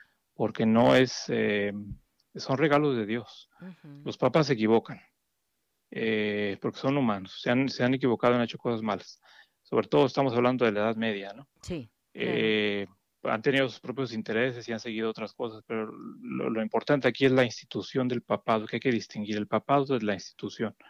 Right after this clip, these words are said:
Speaker 2: Ujú.
Speaker 1: El hombre, pues, se puede equivocar, pero el papa, el, como institución, el, es una institución de, de carácter divino,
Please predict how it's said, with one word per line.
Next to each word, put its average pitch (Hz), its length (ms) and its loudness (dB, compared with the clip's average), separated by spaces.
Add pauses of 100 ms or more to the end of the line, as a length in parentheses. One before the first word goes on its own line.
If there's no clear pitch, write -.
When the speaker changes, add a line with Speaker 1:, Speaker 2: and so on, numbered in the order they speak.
(240)
Speaker 2:
Ujú. 160 400 -16
Speaker 1:
El 101 240 0
hombre, 139 360 6
pues, 113 200 -6
se 104 100 -14
puede 131 200 0
equivocar, 107 500 -6
pero 104 140 -6
el 95 60 -10
papa, 110 380 -6
el, 101 380 -8
como 113 240 0
institución, 147 580 -2
el, 127 220 -2
es 135 220 -4
una 139 100 0
institución 143 720 -2
de, 113 220 2
de 113 220 -2
carácter 113 440 2
divino, 131 480 2